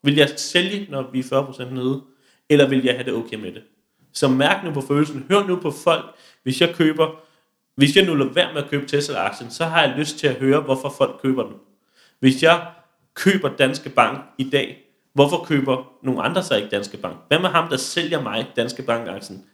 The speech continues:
Hvad er hans grund til at sælge, hvor jeg køber? Altså, det er helt den der med, den her bias, man kommer ind i, og det har vi alle. Altså, jeg er bias mod krypto. Øh, det er ikke en stor surprise.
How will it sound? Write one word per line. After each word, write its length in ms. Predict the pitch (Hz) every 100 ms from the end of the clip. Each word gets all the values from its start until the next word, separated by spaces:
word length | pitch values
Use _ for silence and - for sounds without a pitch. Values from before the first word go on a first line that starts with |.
| _
Hvad 100 | 139
er 40 | 165
hans 280 | 170 165
grund 280 | - 139 147
til 60 | 123
at 60 |
sælge, 400 | 117 123 123 156
hvor 120 | 151 117
jeg 160 | 113 117
køber? 240 | 139 95 - _ _ _ _ -
Altså, 280 | 120 135 - - _
det 60 | 135
er 40 |
helt 160 | 170 170
den 160 | 151
der 100 | 147 131
med, 220 | 117 78 - _ _ _ -
den 120 | 147
her 140 | 147 135 -
bias, 400 | 110 127 156 147
man 100 | 120
kommer 220 | 120 95
ind 160 | 123
i, 200 | 131 113 - _ _
og 180 | 117 -
det 100 | 139
har 240 | 147 139
vi 120 | 139
alle. 300 | 113 117 151 - _ _ _
Altså, 200 | 113 107
jeg 180 | 104 139
er 120 | 143
bias 360 | 117 127 135 127
mod 160 | 120 120
krypto. 320 | 120 - - - _ _ -
Øh, 60 | -
det 200 | - 120
er 40 |
ikke 120 | 113 123
en 80 |
stor 200 | 123 -
surprise. 560 | - 113 - 95 107